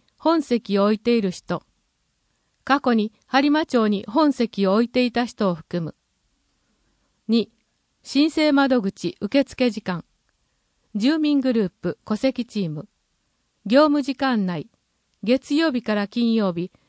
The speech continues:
午前八時三十分から午後五時十五分。郵送による申請も可能です。三、必要書類。播磨町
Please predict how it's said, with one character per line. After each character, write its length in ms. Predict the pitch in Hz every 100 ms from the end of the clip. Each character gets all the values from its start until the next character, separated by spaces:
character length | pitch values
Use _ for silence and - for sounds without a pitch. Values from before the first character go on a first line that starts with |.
| _ 220
午 140 | 285
前 240 | 262 208
八 360 | - 214 240 302
時 100 | 240
三 240 | - 233
十 140 | 233 247
分 260 | - 180
か 120 | 165 170
ら 160 | 175 _ _ _ -
午 160 | 269
後 180 | 240 -
五 160 | 185 262
時 140 | 208
十 240 | 175 220 180
五 120 | 170
分。 240 | 160 160 _ _ _ _ _ _ _ _ _ _ -
郵 180 | 269 311
送 240 | - 294
に 140 | 269
よ 120 | 269 262
る 100 | 254
申 240 | 254 254
請 260 | - 247 214
も 220 | 185 -
可 140 | - 202
能 200 | 196 180
で 160 | 165
す。 200 | - - _ _ _ _ _ _ _ _ _ _ _ _
三、 340 | - 240 233 - _ _ _ _
必 300 | - 247 -
要 220 | 294 294 285
書 180 | 262
類。 240 | 214 185 - _ _ _ _ _ _ _ _ -
播 220 | 277 294
磨 160 | 285 285
町 300 | 202 202